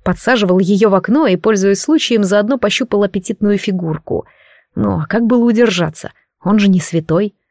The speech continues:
И вот еще что. Насколько он помнил из ее личного дела, ранее Мриэла Монкар не была замечена в способностях к седьмой стихии.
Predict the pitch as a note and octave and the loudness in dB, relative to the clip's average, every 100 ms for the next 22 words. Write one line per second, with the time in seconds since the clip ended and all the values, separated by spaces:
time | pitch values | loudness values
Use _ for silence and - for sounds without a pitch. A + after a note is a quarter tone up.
0 | _ _ _ _ _ - F#3+ G3+ A3 F#3 | _ _ _ _ _ -6 -2 0 0 0
1 | E3 F3 - E3 - - - _ _ _ | -2 -4 -4 -4 -4 -6 -8 _ _ _
2 | _ E3+ - D#4 B3 A3 - D#4 A#3 F3 | _ -4 -2 0 2 2 2 2 2 2
3 | E3 E3 F#3 G#3 A3+ G#3+ - F3+ F3 B3 | 2 2 2 2 2 0 0 0 0 0
4 | B3+ D#3+ D#3+ _ _ _ - E3 C4 C#4 | 0 -2 -8 _ _ _ -10 -4 -2 0
5 | C4+ B3+ B3 B3+ A#3+ A3+ G3+ G#3 A#3+ G3+ | 0 2 2 2 2 2 0 0 2 2
6 | G#3+ G#3 G3 B3 C4 C4+ C4+ C4 C4 - | 2 2 2 0 0 -2 -2 -2 -2 -2
7 | - G3+ B3 G#3 G#3 - G#3 - - G3 | -4 -2 -2 0 -2 -2 -6 -4 -4 0
8 | F#3 G3+ G3 - F#3+ E3+ - - | 2 2 0 -4 -6 -6 -6 -8